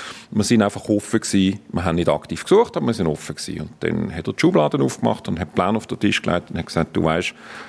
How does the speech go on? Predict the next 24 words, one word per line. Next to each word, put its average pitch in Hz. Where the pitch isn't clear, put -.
Chamoin 104
wird 110
neu 98
gebaut, 87
wäre 80
das -
etwas -
für -
euch?" -
Ja, 147
dann 120
habe 135
ich -
den 131
Plan 131
mit 127
heimgenommen, 180
äh, 113
der -
Frau 117
auf 123
den -
Tisch 131
geknallt, 156